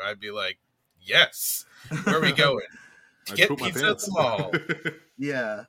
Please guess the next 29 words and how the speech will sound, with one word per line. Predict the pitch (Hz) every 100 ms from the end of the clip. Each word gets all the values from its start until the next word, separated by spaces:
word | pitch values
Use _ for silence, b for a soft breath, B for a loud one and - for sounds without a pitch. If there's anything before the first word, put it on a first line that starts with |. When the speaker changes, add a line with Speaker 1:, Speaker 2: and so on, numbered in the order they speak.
| -
Speaker 2:
uh, | 127 117
it's | -
definitely | 160 208 165
Speaker 1:
Fucking | 120
great, | 120 120 113
Speaker 2:
wild. | 113
Speaker 1:
man. | 117 117 127 - -
<laughs> | 160
Speaker 2:
Like, | - 156 - 392
y-, | 160 - -
like, | 147 151 147
like, | 156 -
for | 175
Green | 143 160 190
Day, | 156 131 131 127
it | 135 135
definitely, | 156 - 156 139 135
it | 139 -
took | 175 147
me, | 147
like, | 127 123 120 _ _ _ _ _ _ _ _ _ -
you | 131
know, | 123
six | - 156 143 -
to | 127
eight | 131
weeks | 127 135 131 -
to, | - 120
like, | 117 -